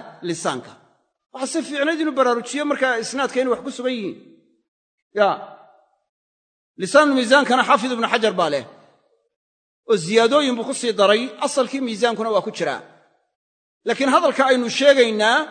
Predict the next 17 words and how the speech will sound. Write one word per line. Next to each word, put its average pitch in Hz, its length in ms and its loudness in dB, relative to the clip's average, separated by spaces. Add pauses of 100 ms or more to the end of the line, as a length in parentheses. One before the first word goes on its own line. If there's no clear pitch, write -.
(540)
ee 208 80 -4
ninkan 247 300 0
laga 233 180 4
sheegay, 208 480 4 (480)
Ibnu 247 180 -6
Xajar 240 360 2
odhan 320 160 8
maayee, 262 520 4 (960)
waxa 214 160 0
weeye 240 380 6
markaa 226 280 0
waa 226 140 4
soo 294 180 4
naqlinayaaye 254 800 2
Dahabi 285 340 4
baa 277 160 2
odhanaya. 165 360 2